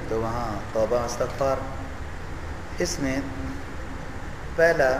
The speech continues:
شعبہ ایمانیات کا بیان ہو چکا تھا کہ نیکی یہ ہے کہ اللہ اور آخرت پر، فرشتوں پر، کتابوں پر، سب چیزوں پر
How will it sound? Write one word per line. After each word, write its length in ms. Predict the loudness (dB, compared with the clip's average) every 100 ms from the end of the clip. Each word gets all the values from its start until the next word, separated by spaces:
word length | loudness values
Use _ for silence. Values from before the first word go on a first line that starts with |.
| 0 -4 -6 -6 -6 -6 4
شعبہ 260 | 4 6
ایمانیات 880 | 6 4 0 0 0 2 4 4 2
کا 100 | 0
بیان 340 | 2 2 2 0
ہو 100 | 0 0
چکا 200 | 0 0
تھا 220 | 0 -4 -6 -4 -4 -4 -6 -6 -2 -2 0
کہ 300 | 2 4 2 0 -4 -4 -6 -6 -6 -6 -4 -6 -6 -8 -8 -6 0
نیکی 380 | 2 2 0 -2
یہ 160 | 0 0
ہے 240 | 2 0 2
کہ 60 | 0
اللہ 180 | 4
اور 380 | 6 6 4 0
آخرت 280 | 2 0 2
پر، 140 | 2 2 2
فرشتوں 360 | 0 0 -2 2
پر، 100 | 0 0
کتابوں 400 | 0 2 2 2
پر، 140 | 2 0
سب 180 | 0 0 0
چیزوں 240 | -2 -2 -2
پر 120 | 0